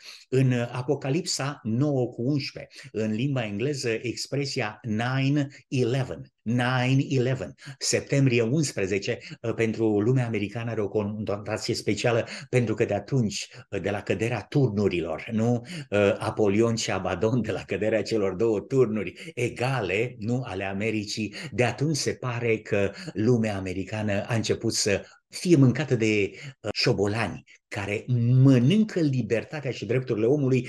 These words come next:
în fiecare zi. Aici, în Apocalips nouă cu unsprezece, exact nine eleven,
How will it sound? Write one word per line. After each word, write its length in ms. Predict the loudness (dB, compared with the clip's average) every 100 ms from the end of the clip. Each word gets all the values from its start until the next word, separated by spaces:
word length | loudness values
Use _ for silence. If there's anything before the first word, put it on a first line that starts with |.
| -6
în 140 | -4 -2
fiecare 360 | -4 -6 -6
zi. 280 | -4 -6 -10 _ _ _ -14 -10 2
Aici, 320 | 2 2 0
în 200 | 2 2
Apocalips 560 | 2 0 0 -2 -2
nouă 380 | -2 0 0 0
cu 120 | -2
unsprezece, 680 | -2 -2 -2 -6 -4 -2 -2
exact 340 | -4 -4 -6 -4
nine 340 | -2 0 0
eleven, 480 | 2 0 -2 -6